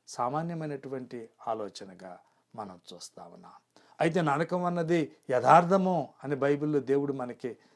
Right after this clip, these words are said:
తెలియజేస్తా ఉన్నాడు. అది ఒక నిజమైనటువంటి స్థలము అని దేవుడు మనకి తన యొక్క వాక్యంలో తెలియజేస్తా ఉన్నాడు. నరకంలో మనల్ని త్రోయాలన్నది దేవుని యొక్క కోరిక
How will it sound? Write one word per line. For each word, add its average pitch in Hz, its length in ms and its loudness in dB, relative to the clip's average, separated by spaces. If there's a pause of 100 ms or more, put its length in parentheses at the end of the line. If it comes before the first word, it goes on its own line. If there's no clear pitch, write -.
(120)
తెలియజేస్తా 98 600 -12
ఉన్నాడు. - 460 -12
అది 170 140 12
ఒక 185 180 12
నిజమైనటువంటి 202 880 10
స్థలము 240 580 12
అని 196 140 10
దేవుడు 170 260 6
మనకి 147 480 2 (340)
తన 139 80 4
యొక్క 131 220 0
వాక్యంలో 117 600 -2 (300)
తెలియజేస్తా 98 680 -10
ఉన్నాడు. 87 460 -20 (600)
నరకంలో 247 480 12
మనల్ని 214 340 8
త్రోయాలన్నది 190 840 10
దేవుని 151 500 4
యొక్క 127 300 0
కోరిక 113 500 -8